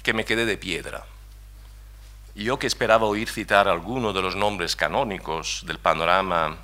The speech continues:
internacional que se podían prever, según las preferencias o tendencias, me encontré con que por parte de uno de los arquitectos españoles de más prestigio se elevaba al rango de maestro indiscutible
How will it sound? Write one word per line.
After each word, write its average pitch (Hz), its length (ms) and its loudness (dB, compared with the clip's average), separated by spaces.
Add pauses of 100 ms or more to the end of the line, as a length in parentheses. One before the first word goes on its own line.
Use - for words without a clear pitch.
(140)
internacional 78 1000 0
que 87 100 -8
se 76 140 -4
podían 76 600 -4
prever, 98 520 -2 (440)
según 73 600 -8
las 67 140 -2
preferencias 71 760 -6
o 76 60 -8
tendencias, 101 840 -6 (1000)
me 98 160 2
encontré 135 600 4
con 107 200 0
que 98 280 0
por 87 200 -6
parte 113 460 6
de 87 140 -4
uno 113 220 -2
de 104 60 0
los 101 160 -2
arquitectos 104 460 -4
españoles 104 680 0
de 82 100 -4
más 90 240 2
prestigio 135 760 -2 (220)
se - 180 0
elevaba 101 480 8
al 95 200 2
rango 110 460 8
de 87 140 0
maestro 101 460 2
indiscutible 110 800 -4